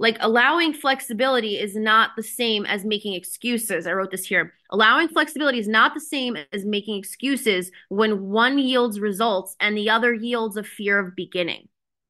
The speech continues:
So if you're afraid of being flexible with yourself because you feel like you're making excuses for yourself or you shouldn't be so easy on yourself, well, if being hard on yourself just keeps you stuck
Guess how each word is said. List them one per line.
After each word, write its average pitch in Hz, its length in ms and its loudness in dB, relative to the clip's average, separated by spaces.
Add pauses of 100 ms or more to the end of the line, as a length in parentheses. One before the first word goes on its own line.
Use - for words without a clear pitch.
(1500)
So - 160 2
if 226 100 2
you're 349 200 6
afraid 277 440 4
of 226 140 0
being 226 240 0
flexible 220 680 0
with 254 140 4
yourself 254 600 0
because 208 500 -2
you 202 100 -4
feel 185 140 -4
like 180 100 -4
you're 185 80 -4
making 180 240 -6
excuses 254 600 -4
for 254 120 -2
yourself 233 720 4
or 170 200 0 (240)
you 214 120 -2
shouldn't 202 300 0
be 196 140 -2
so 175 240 -2
easy 247 400 2
on 240 180 4
yourself, 214 640 2 (580)
well, 240 460 2 (180)
if 202 220 2
being 427 240 6
hard 311 320 6
on 254 140 2
yourself 233 360 2
just 226 200 -6
keeps - 320 -6
you 180 60 -12
stuck 233 460 2